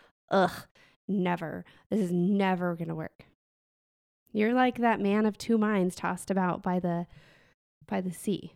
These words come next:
So let's, let's, uh, ugh, let's keep that in mind as we join in prayer together, and then we'll dive into the insider scoop of the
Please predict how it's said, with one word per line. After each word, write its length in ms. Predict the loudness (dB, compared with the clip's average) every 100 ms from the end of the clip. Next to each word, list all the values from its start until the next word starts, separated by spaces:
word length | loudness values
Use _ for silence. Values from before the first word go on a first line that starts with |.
| -18
So 320 | -4 -2 -2 -6 _ _ _ _ _ _ -20 -20 -20 -20 -20 _ -8
let's, 300 | -6 -6 -8 -14 -14 -16 -20 -20 -20 -12
let's, 220 | -8 -4 -2
uh, 240 | -2 -4 -10 -20 -20 -16 2
ugh, 180 | 2 2 -2 -20 _ -20 -20 -12 -4
let's 180 | -4
keep 200 | -2 2
that 120 | 4 4
in 140 | 4
mind 280 | 2 0 0
as 160 | -2
we 120 | -4 -4
join 320 | 0 2 2
in 100 | 0
prayer 320 | -2 0 0
together, 540 | -2 -2 0 0 0 -2
and 140 | -2
then 100 | 0
we'll 100 | -2
dive 320 | -2 -2 0
into 720 | -2 -2 -4 -6 -4 -4 -6 -10 _ _
the 400 | -2 0 -2 -4 -6 _ -4
insider 440 | -2 0 0 0 -2
scoop 500 | -6 -2 0 0 -2
of 200 | -2 -2 -4
the 360 | -6 -4 -4